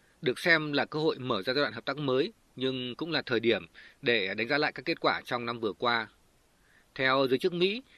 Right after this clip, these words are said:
thì, ờ, kể từ hội nghị thượng đỉnh lần thứ nhất tháng chín năm ngoái, hai bên đã thúc đẩy các chuyến thăm cấp cao lẫn nhau.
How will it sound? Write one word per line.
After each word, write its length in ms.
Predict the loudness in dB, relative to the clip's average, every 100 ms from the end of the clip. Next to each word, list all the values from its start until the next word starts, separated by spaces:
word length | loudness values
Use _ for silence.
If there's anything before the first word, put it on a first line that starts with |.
| _
thì, 280 | 2 4 6
ờ, 280 | 6 4 2 2
kể 100 | 0
từ 140 | 2
hội 120 | 2
nghị 120 | 0
thượng 220 | -2 -4 2
đỉnh 260 | 2 2
lần 140 | -6 -4
thứ 100 | -6
nhất 220 | -4 -6 _
tháng 240 | -8 -8 -8
chín 160 | -8 -6
năm 180 | -6
ngoái, 300 | -2 0 0 -4 -20 -20 -6
hai 180 | -2 6
bên 340 | 8 8 4
đã 140 | -2 -2
thúc 120 | -2
đẩy 160 | 2 0
các 160 | 0
chuyến 140 | -4 -4
thăm 180 | -6 -6
cấp 140 | -4
cao 140 | -2
lẫn 180 | 0 0
nhau. 240 | 0 0